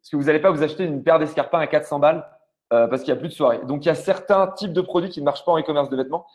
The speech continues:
mais en tout cas, si ça marche, allez-y. Et si la première semaine, vous avez arrêté de faire des ventes et vous avez coupé, relancez.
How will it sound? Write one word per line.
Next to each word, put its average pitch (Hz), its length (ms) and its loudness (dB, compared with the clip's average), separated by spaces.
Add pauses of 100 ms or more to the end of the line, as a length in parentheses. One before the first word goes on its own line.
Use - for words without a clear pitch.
(120)
mais 135 80 -2
en 139 40 -2
tout - 80 -12
cas, 190 100 2
si 180 120 -8
ça 151 140 0
marche, 160 300 0
allez-y. 151 560 2 (160)
Et 139 80 0
si 160 160 -2
la 185 80 8
première 180 220 4
semaine, 185 160 -4
vous 147 40 2
avez 147 140 6
arrêté 160 180 4
de 180 60 -12
faire 165 100 0
des 160 120 2
ventes 180 180 0
et - 20 -2
vous 135 140 -4
avez 135 180 -2
coupé, - 320 -2
relancez. 151 380 0